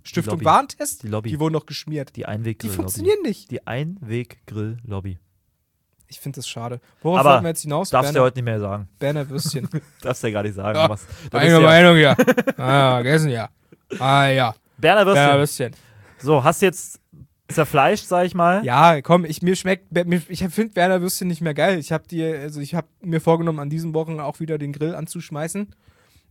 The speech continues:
Speaker 2: weil ich natürlich vier, fünf Tage kein Fleisch gegessen hab,
Speaker 1: Und da
Speaker 2: dachte
Speaker 1: sind
Speaker 2: ich,
Speaker 1: sie
Speaker 2: jetzt hab
Speaker 1: raus.
Speaker 2: ich wieder Bock.
Speaker 1: Da sind sie raus.
Speaker 2: Und da hab ich nicht eingekauft,
Speaker 1: Da sind sie
Speaker 2: ne?
Speaker 1: nicht im Recall.
Speaker 2: Da hab ich nicht.
Speaker 1: Keine Rose für die Berner Würstchen.
Speaker 2: Ja. Vielleicht hab ich irgendwann mal wieder Lust, aber aktuell ist erstmal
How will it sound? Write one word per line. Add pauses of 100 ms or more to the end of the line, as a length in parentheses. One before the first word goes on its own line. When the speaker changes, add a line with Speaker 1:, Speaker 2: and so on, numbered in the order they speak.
(100)
Speaker 2:
weil
ich
natürlich
vier,
fünf
Tage
kein
Fleisch
gegessen
hab,
Speaker 1:
Und
da
Speaker 2:
dachte
Speaker 1:
sind
Speaker 2:
ich,
Speaker 1:
sie
Speaker 2:
jetzt
hab
Speaker 1:
raus.
Speaker 2:
ich
wieder
Bock. (120)
Speaker 1:
Da
sind
sie
raus.
Speaker 2:
Und
da
hab
ich
nicht
eingekauft,
Speaker 1:
Da
sind
sie
Speaker 2:
ne?
Speaker 1:
nicht
im
Recall.
Speaker 2:
Da
hab
ich
nicht.
Speaker 1:
Keine
Rose
für
die (280)
Berner
Würstchen. (160)
Speaker 2:
Ja. (140)
Vielleicht
hab
ich
irgendwann
mal
wieder
Lust,
aber
aktuell
ist
erstmal